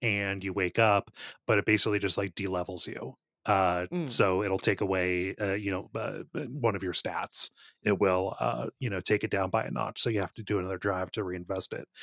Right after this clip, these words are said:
Speaker 1: It's a bad thing, especially if you're gonna rely on whichever one it took. But, uh,
Speaker 2: Yeah.
Speaker 1: it is not
Speaker 2: You
Speaker 1: dying.
Speaker 2: can recover from it.
Speaker 1: Yeah.
Speaker 2: Yeah. You rebuild. Like, it, it is a game that wants you to win.
Speaker 1: Mm-hmm.
Speaker 2: Uh, it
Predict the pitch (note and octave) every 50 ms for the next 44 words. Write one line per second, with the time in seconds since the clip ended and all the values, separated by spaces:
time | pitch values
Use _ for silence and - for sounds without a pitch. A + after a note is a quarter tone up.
0 | - - - - C3+ B2+ B2+ A#2+ A#2 - - A#2 A2 A#2+ D3+ C3+ - _ - A#2
1 | A2 - A2+ G#2 - B2 A2 G#2 G2 G2+ G2+ F#2 G#2 G2+ G2 G2 F#2 F2+ F#2+ G2
2 | G2 F#2+ F#2+ G2 F#2 - A#2 G#2 G#2 G2 F#2 G2 G2 - - - B2 - - -
3 | _ _ _ _ _ _ _ _ _ - G#2+ A2+ G2 - - A#2+ F#2+ F#2 D#3 C3
4 | G#2 G#2 G2+ G2 F#2 F2+ F2 - - - - A2 F#2+ F2+ F2+ F2+ - - - -
5 | - A2+ - G2 F#2 F2 F2 F2 A3+ F3 D3 B2+ C3 C#3 C#3 A2+ A#2 A2+ - -
6 | - - - - - _ _ _ - D3 D3 A#2+ F2+ D#2 D2+ D#2 D2+ D#2 E2 -
7 | - _ - - - _ - E3+ E3+ D3 C#3+ C3 A#2+ - - - - - D3 D3
8 | D#3 - G3 G3+ G3+ G3+ - G3 G3 G3+ G3 F3 F3+ E3 E3+ F3 F3 F3 D3+ C#3+
9 | C3+ C3 C3 B2+ - D3+ A#2+ A#2+ G#2+ A#2+ A#2+ C3 D#3+ D#3+ - _ _ _ - D#3+
10 | D#3 C#3 D#3+ F3+ F3+ - _ _ _ _ _ _ _ _ - - B2+ B2+ A#2+ A#2+
11 | A#2+ - D3+ C#3+